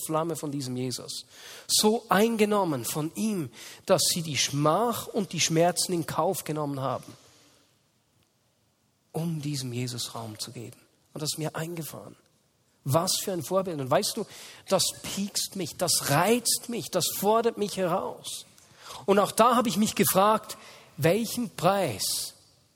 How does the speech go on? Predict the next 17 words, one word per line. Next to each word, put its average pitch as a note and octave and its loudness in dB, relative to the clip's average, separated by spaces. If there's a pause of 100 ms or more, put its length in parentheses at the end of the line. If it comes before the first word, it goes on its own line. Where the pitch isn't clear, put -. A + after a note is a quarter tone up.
(1500)
mein E3+ 2
Glaube E3 -2
für A#2+ -8
mich A#2 -8
haben G#2 -8
darf. A2 -16 (1000)
Und D#3+ 4
deswegen E3 4
möchte F3 0
ich C#3 -4
heute C#3 2
auch B2+ -2
über C#3 -2
diese C3+ -2
Frage C3 0
sprechen. - -4
Diese, D3 -4